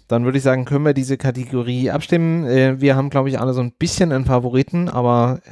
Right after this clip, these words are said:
entscheidend ist natürlich, was ihr abstimmt und deswegen könnt ihr, nachdem ihr die Sendung zu Ende gehört habt, ganz in Ruhe auf eintracht Podcast punkt de gehen, auf die aktuelle Folge klicken, abstimmen, wer denn euer Dummschwätzer der Woche ist. Ihr habt diesmal eine reichhaltige Auswahl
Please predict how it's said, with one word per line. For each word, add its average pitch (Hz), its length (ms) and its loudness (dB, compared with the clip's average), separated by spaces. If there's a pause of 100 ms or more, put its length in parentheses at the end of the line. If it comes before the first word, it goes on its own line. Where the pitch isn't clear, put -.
(400)
entscheidend 120 400 0
ist 117 160 -6
natürlich, 113 360 -2
was 107 300 0
ihr 180 320 0
abstimmt 214 340 -2
und 127 180 -6
deswegen 127 480 2
könnt 123 300 -4
ihr, 104 420 2 (460)
nachdem 92 240 -2
ihr 90 60 0
die 82 80 -2
Sendung 80 260 -6 (100)
zu - 120 -12
Ende 147 220 4
gehört 117 280 4
habt, 110 200 0
ganz 120 220 2
in 113 140 -2
Ruhe 104 600 4
auf 87 320 -6
eintracht 90 320 -6 (260)
Podcast - 400 -8
punkt - 20 -10
de 156 180 4
gehen, 135 240 6
auf 98 160 -2
die 107 120 -4
aktuelle 85 300 -6
Folge 101 320 -2
klicken, 92 440 -4 (460)
abstimmen, 131 460 2
wer 113 160 6
denn 107 180 2
euer 92 320 -2
Dummschwätzer 117 640 -2
der 85 200 0
Woche 113 200 -4
ist. 110 160 -6
Ihr 113 60 0
habt - 160 -6
diesmal 104 260 -8
eine 90 500 -4
reichhaltige 143 640 2
Auswahl 110 420 0